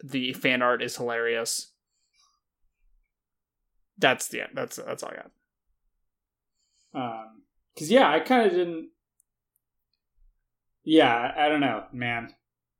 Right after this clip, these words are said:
Speaker 2: I don't know, this fan art. Like, it was all very, uh, everyone's faces looked very small.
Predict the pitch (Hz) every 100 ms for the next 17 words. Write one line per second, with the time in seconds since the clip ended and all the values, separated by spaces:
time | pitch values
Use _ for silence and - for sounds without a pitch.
0 | - 151 147 139 120 117 - 147 123 110
1 | 101 120 - _ _ _ _ _ _ _
2 | _ _ _ _ _ _ _ _ _ _
3 | _ _ _ 185 185 208 190 220 247 196
4 | 180 180 175 160 139 127 123 113 107 -
5 | - _ - - _ _ _ _ _ _
6 | _ _ _ _ _ _ _ _ _ _
7 | _ _ _ _ _ _ _ _ _ _
8 | _ 185 175 208 226 202 - - - 156
9 | 156 151 139 123 123 123 123 123 123 120
10 | 123 117 - 117 101 95 - -